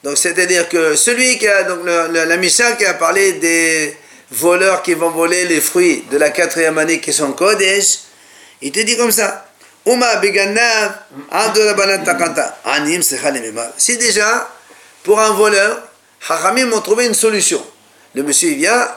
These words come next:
pour que, euh, c'est des voleurs qui viennent voler. Et pourtant, on leur trouve une solution. Le monsieur, il vient, il rachète des fruits comme ça, il mange des fruits cachers. A fortiori pour des pauvres. Quand ils viennent cueillir les quêtes, les une épée, deux épées, déjà c'est à eux. Des fois,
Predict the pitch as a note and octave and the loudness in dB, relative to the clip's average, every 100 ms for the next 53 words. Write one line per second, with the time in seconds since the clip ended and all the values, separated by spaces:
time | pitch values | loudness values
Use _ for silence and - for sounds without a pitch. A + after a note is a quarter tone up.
0 | - F3+ F3+ F#3 C#3+ C#3+ - - C#3 C#3+ | -6 -4 0 0 0 -4 -6 -4 -2 0
1 | D#3+ C#4 G3+ F3+ D#3+ D#3 D3 C#3 A#2 - | 2 2 2 -2 -4 -4 -4 -4 -8 -16
2 | _ - F#3+ - E3 A3 A#3 A3+ F#3+ F#3+ | _ -4 -2 -2 -2 0 2 0 0 0
3 | G#3+ G3+ F#3+ F3+ E3 C3+ A#2+ D3+ D3 D3 | 0 2 0 0 0 -2 -2 -2 -2 -2
4 | A#2 F#3+ A3 E3 D#3 G3 G3+ F#3 F#3+ F#3+ | -2 0 0 0 0 0 0 -2 -2 -2
5 | F3 F#3 F#3 E3 E3+ F3+ D#3 E3+ E3+ D3+ | -4 -2 0 -2 -4 -4 -6 -4 -4 -2
6 | C#3+ A2 - - - - - - - - | -2 -4 -8 -20 -20 -20 -20 -20 -20 -8
7 | A#2 - A2+ D3 E3+ F3 D3+ C3+ C3 G3 | -6 -4 -2 -2 0 -2 -4 -6 0 0
8 | D3+ - - _ _ _ _ - C#3+ C#3+ | 0 -4 -16 _ _ _ _ -10 -6 -4
9 | D3 F3+ F3+ C#3+ C#3 D#3+ E3 F#3 F3 - | 0 0 -2 -4 -4 0 0 0 0 -4
10 | - - - F#3 F#3+ D3 B2 C3 D3+ G3 | -12 -16 -6 -4 -2 -4 -4 -6 -2 0
11 | F#3 E3 E3+ F3 F3 D#3 D#3 F3+ G#3+ G3+ | 0 0 0 -2 0 0 -2 0 2 2
12 | D3 - - - - C3+ D3 F#3 D#3 D3+ | 0 -6 -20 -20 -8 -2 0 2 2 0
13 | C#3 B2+ G3 A#3 F3+ - - _ C#3+ E3+ | 0 2 4 4 2 -4 -18 _ -6 -2
14 | F3 A3+ | 0 2